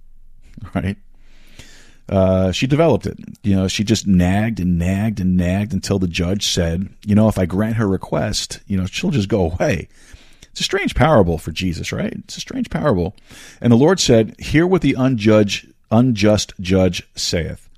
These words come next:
And shall not God avenge his own elect, which cry day and night unto him?" Though he bear long with them? Now that, that there has a tribulation application,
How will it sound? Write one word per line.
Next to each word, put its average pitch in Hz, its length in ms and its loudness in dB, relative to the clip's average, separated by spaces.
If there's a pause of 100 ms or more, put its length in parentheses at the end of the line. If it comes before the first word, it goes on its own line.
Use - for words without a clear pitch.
(800)
And 92 120 -2
shall 120 280 2
not 127 300 -2
God 104 360 2
avenge 92 480 0
his 101 80 -6
own 98 160 2
elect, 98 420 -4 (540)
which 92 220 -2
cry 98 460 0
day 98 340 0
and 92 140 2
night 104 280 2
unto 104 240 0
him?" - 280 -4 (340)
Though 90 220 2
he 95 120 2
bear 95 380 0 (160)
long 78 380 -4
with 104 160 -4
them? 147 300 -6 (1600)
Now 101 160 4
that, 107 400 0 (680)
that 117 300 -2
there 104 340 2
has 92 480 -2
a 87 200 -4
tribulation 98 800 0
application, 87 720 -8